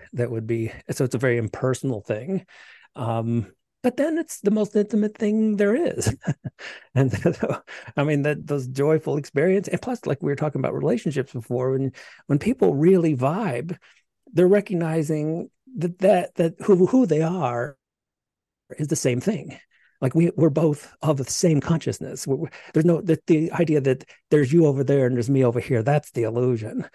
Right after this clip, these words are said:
And when consciousness recognizes itself, that's, that's love, and that's relationships, and that's intimacy, and, uh, everything else is just a story.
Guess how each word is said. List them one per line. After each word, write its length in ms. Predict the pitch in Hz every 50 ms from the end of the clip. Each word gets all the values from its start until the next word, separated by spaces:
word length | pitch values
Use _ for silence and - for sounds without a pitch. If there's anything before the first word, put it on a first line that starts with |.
| - - - - - -
And 260 | - 113 113 113 -
when 140 | 123 120 120
consciousness 640 | - - - 170 190 190 - 151 - - 131 117 -
recognizes 760 | 123 120 131 147 - - 143 135 131 127 120 120 113 117 110
itself, 640 | 123 113 - - - 240 277 254 - - 160 - - - _ _ _ _ _ _
that's, 460 | - 143 147 156 151 - - - - - _ _ _ _ - _ _ _ _ _ -
that's 160 | - 135 -
love, 360 | - 202 240 285 262 214 - 220
and 120 | 202 190
that's 240 | 190 185 - - -
relationships, 720 | 175 151 151 151 165 160 - 170 139 - 165 151 143 -
and 80 | 147 139
that's 160 | 139 131 -
intimacy, 640 | 143 139 160 143 139 131 - - 143 139 135 139 127 - - - - - - _
and, 340 | - 123 123 120 123 131 131
uh, 360 | 139 160 160 135 170 180 170 165 - 233 233
everything 360 | 190 139 170 147 - 156 135 139
else 360 | 151 151 147 147 - - -
is 260 | - - 151 131 120
just 440 | 113 120 139 123 120 - - - -
a 240 | 113 113 120 123 -
story. 720 | - - - - 117 123 156 160 131 - 160 - - -